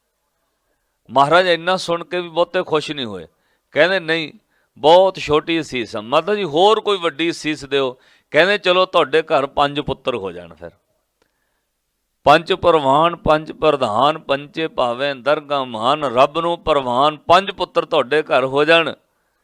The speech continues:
ਤਾਂ ਛੇਵੇਂ ਪਾਤਸ਼ਾਹ ਗੁਰੂ ਹਰਗੋਬਿੰਦ ਸਾਹਿਬ ਮਹਾਰਾਜ ਜੀਆਂ ਨੇ ਪੰਜ ਪੁੱਤਾਂ ਦੀ ਅਸੀਸ ਲੈ ਕੇ ਸਾਨੂੰ ਸਿਖਾਉਣ ਵਾਸਤੇ ਬੜੀ ਵੱਡੀ ਕਿਰਪਾ ਕੀਤੀ। ਮਹਾਰਾਜ ਨੇ ਆਪਣਾ ਪੱਲਾ ਝੋਲਾ ਇਸ ਤਰ੍ਹਾਂ ਝੋਲੀ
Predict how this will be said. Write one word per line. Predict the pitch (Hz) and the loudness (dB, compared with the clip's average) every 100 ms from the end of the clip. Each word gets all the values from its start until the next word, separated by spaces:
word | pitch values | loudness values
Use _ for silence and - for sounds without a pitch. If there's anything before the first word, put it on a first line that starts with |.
| _ _ | _ _
ਤਾਂ | 120 | -6
ਛੇਵੇਂ | 117 131 160 170 | -4 -2 -2 -4
ਪਾਤਸ਼ਾਹ | 147 117 120 - 151 | -2 0 0 -4 -4
ਗੁਰੂ | 143 139 | -4 -2
ਹਰਗੋਬਿੰਦ | 123 123 139 147 | 0 -2 -4 -8
ਸਾਹਿਬ | 139 147 143 | -4 -4 -2
ਮਹਾਰਾਜ | 139 107 107 127 | -4 -4 -2 -4
ਜੀਆਂ | 127 143 139 | -4 -6 -4
ਨੇ | 143 170 180 - _ _ _ - | 0 0 0 -6 _ _ _ 2
ਪੰਜ | 135 165 165 | 2 2 -6
ਪੁੱਤਾਂ | - - - 156 | -8 -2 2 2
ਦੀ | 156 160 | 0 -4
ਅਸੀਸ | - 151 175 175 | -2 -4 -4 0
ਲੈ | 170 | 0
ਕੇ | 160 165 139 - _ _ _ - | 2 2 0 -2 _ _ _ -16
ਸਾਨੂੰ | - 135 151 156 | -2 -2 -2 -8
ਸਿਖਾਉਣ | 143 127 - 120 143 147 | -6 -8 -6 -4 -4 -2
ਵਾਸਤੇ | 139 135 - 135 | -4 -4 -6 -8
ਬੜੀ | 104 139 160 | -4 -4 -4
ਵੱਡੀ | 139 127 135 | -6 -10 -8
ਕਿਰਪਾ | 123 101 - | -8 -6 -6
ਕੀਤੀ। | 123 117 110 151 170 165 _ _ _ 113 | -6 -8 -4 -2 -2 -4 _ _ _ 0
ਮਹਾਰਾਜ | 135 156 165 | 2 2 0
ਨੇ | 156 | -2
ਆਪਣਾ | 151 - 147 151 | -4 -2 -4 -4
ਪੱਲਾ | - 139 147 147 | -4 -2 0 0
ਝੋਲਾ | 147 113 120 143 - | -4 -2 0 0 -2
ਇਸ | 139 | -10
ਤਰ੍ਹਾਂ | - 147 147 | -6 -4 -4
ਝੋਲੀ | 139 113 139 | -4 -4 -4